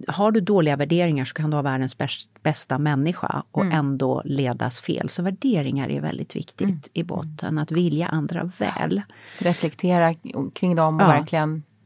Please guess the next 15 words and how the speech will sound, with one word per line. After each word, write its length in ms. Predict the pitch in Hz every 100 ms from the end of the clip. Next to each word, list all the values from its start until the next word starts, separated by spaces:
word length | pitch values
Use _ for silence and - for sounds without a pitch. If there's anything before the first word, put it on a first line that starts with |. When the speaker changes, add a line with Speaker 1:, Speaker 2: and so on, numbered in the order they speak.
| _ -
Speaker 2:
ge 220 | 175 160
utrymme 720 | 165 156 - - 180 170 165
kring 220 | - 165
att 80 | 151
bottna 500 | 165 156 - 156 151
i 60 | 160
sina 300 | - 147 151
värderingar. 420 | 170 139 135 214
Speaker 1:
I 40 |
sina 300 | - - 170
Speaker 2:
Ja. 40 | 160
Speaker 1:
värderingar, 520 | 165 160 147 147 151
Speaker 2:
Ja. 80 | 165
Speaker 1:
precis, 440 | 190 175 190 180 -
precis. 720 | - 180 - - 180 -